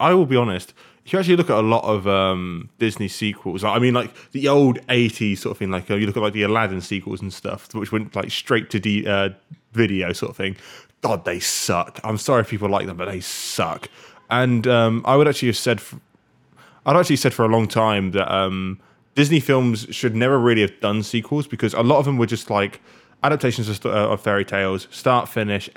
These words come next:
uh, start, middle, end sort of thing, and that's it. They should never have made, like, sequels. And you're right, they are making sequels now. So look at Toy Story. Like, they're making a Toy Story four.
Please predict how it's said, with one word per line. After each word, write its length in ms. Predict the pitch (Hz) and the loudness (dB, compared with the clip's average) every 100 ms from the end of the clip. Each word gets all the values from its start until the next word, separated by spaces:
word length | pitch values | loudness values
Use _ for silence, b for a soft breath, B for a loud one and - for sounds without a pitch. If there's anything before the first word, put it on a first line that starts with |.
| - | -6
uh, 180 | 104 98 | -2 -2
start, 300 | - 139 120 | 0 0 2
middle, 220 | 110 107 | 2 0
end 340 | 95 95 104 - | 0 -6 -10 -14
sort 180 | - - | -12 -10
of 60 | |
thing, 220 | - 101 92 | -8 -8 -6
and 120 | 107 | -6
that's 200 | - - | -8 -6
it. 140 | - | -4
They 80 | 107 | -4
should 180 | - 107 | -4 -2
never 220 | 113 113 | 0 0
have 100 | 104 | -2
made, 240 | 113 107 101 | -2 -2 -2
like, 140 | 95 | -4
sequels. 640 | - - 113 147 160 160 - B B B B - | -6 -4 -4 0 -2 -2 -12 B B B B -2
And 460 | 113 113 113 113 - b b b | 0 2 0 -2 -6 b b b
you're 140 | 135 | 2
right, 160 | 165 113 | 4 4
they 120 | 120 | 2
are 100 | 135 | 4
making 200 | 120 107 | 2 -2
sequels 300 | - 107 107 | -6 -6 -4
now. 180 | 104 92 | -4 -2
So 60 | 104 | -2
look 100 | 117 | -4
at 120 | 101 | -2
Toy 200 | 143 131 | 2 2
Story. 440 | - 110 98 110 110 | 2 -6 -6 -8 -4
Like, 140 | 104 | -2
they're 80 | 117 | 0
making 180 | 120 113 | 0 -2
a 20 | |
Toy 140 | 139 | -2
Story 200 | 123 117 | -4 -4
four. 480 | 101 127 107 - | -2 -2 -2 -2